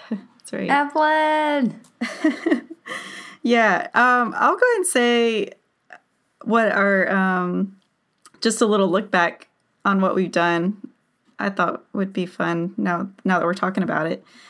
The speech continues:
Speaker 2: Yeah.
Speaker 1: Uh, our top four episodes are Voodoo, as you can imagine. What
Speaker 2: Oh,
Speaker 1: was the name of
Speaker 2: yeah.
Speaker 1: that one?
Speaker 2: The
Speaker 1: Voodoo
Speaker 2: Voodoo, the
Speaker 1: Village.
Speaker 2: truth behind Voodoo Village.
Speaker 1: The Truth Behind Voodoo Village
Speaker 2: I did
Speaker 1: has
Speaker 2: love
Speaker 1: been
Speaker 2: that
Speaker 1: number
Speaker 2: episode.
Speaker 1: one.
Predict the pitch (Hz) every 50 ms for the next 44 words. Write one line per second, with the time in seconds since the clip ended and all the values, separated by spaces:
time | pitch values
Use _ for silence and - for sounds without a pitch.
0 | - - - 226 240 240 208 214 208 208 196 - 214 247 247 247 - - 196 196
1 | 202 - - - _ _ _ _ _ _ _ _ _ _ _ _ - - - -
2 | 202 196 190 185 - - 180 - 208 202 - 247 247 254 247 254 - - - -
3 | - _ _ _ _ _ _ _ _ _ _ _ _ _ - 175 180 175 170 170
4 | 165 165 165 160 160 170 185 202 - _ _ _ _ _ _ _ - 196 185 165
5 | 175 175 208 254 277 277 - _ _ _ _ _ _ _ _ _ _ _ _ -
6 | 196 190 - 185 - 190 180 170 165 165 - - 185 185 190 220 - 175 226 226
7 | 240 240 254 240 240 240 240 240 247 240 247 240 247 247 247 - _ _ _ _
8 | _ _ _ _ - - 214 185 196 196 226 196 202 185 180 175 - - - -
9 | 214 202 - - 196 165 190 180 165 160 175 165 160 147 160 156 151 156 147 143
10 | 143 - - - _ _ _ _ - - 185 190 - - 190 190 190 - 226 233
11 | 226 226 214 220 208 196 208 202 190 170 147 - 247 302 311 285 247 269 262 269
12 | 254 247 226 214 202 185 175 170 170 175 180 190 196 202 196 190 175 175 160 160
13 | 156 151 165 196 190